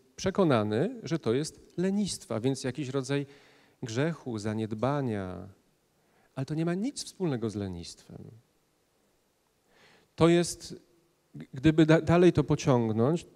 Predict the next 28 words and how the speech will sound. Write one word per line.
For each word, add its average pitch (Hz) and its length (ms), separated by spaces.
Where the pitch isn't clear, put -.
to, - 140
to - 120
moglibyśmy 139 440
się 139 100
zapytać, 135 480
a, 156 240
no 131 140
to - 160
m-, 139 380
musiało, 160 540
coś 214 260
się - 200
musiało 139 400
wydarzyć 147 560
w - 60
tej 135 120
relacji 113 520
z, - 200
z - 120
tym 113 180
szefem, 120 460
z - 100
czym 165 140
ten 190 180
człowiek 170 340
sobie 214 240
nie 240 160
poradził. 98 760